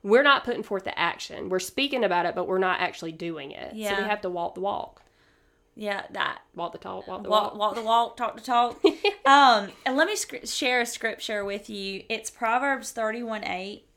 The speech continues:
Speaker 2: and it says, "Speak up for those who cannot speak for themselves."
Speaker 1: Mm.
Speaker 2: You know how many people we come in contact with on a probably daily basis who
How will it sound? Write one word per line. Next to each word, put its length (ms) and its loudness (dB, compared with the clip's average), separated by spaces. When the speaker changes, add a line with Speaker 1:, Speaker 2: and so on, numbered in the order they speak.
Speaker 2:
and 140 -2
it 160 -4
says, 420 0
"Speak 560 -6
up 460 2
for 200 -4
those 640 2
who 100 -6
cannot 480 -4
speak 400 -8
for 180 -10
themselves." 880 -8
Speaker 1:
Mm. 160 -12
Speaker 2:
You 100 -6
know 120 -2
how 60 -4
many 160 -4
people 340 -8
we 120 -6
come 220 -8
in 100 -14
contact 560 -8
with 360 -10
on 120 -4
a 60 -6
probably 400 -6
daily 360 -6
basis 680 -8
who 600 -2